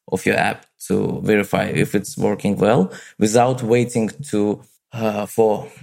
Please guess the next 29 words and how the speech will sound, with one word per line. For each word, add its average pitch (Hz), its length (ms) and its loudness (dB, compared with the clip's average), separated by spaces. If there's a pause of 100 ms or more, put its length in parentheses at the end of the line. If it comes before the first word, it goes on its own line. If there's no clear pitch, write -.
(120)
other 110 280 4
team 107 580 -2
to 92 280 0 (500)
finalize 104 680 2
its, - 260 -6
uh, - 280 -4
own 104 220 2
tasks, - 480 -4
right? 98 420 -2
You, 90 140 -6 (300)
you 98 120 -10
can 110 220 0
just, 101 320 -2
uh, 98 340 -6 (500)
finish 131 300 2
your 123 120 4
model, 107 600 2 (200)
build 113 200 4
your 117 140 4
micro 110 380 2
app, 95 340 2
and, 98 280 -2
uh, - 120 -4
deliver 101 380 2
to 92 160 -2
your 95 180 0
quality 98 420 -2
assurance - 400 -8
team. - 320 -10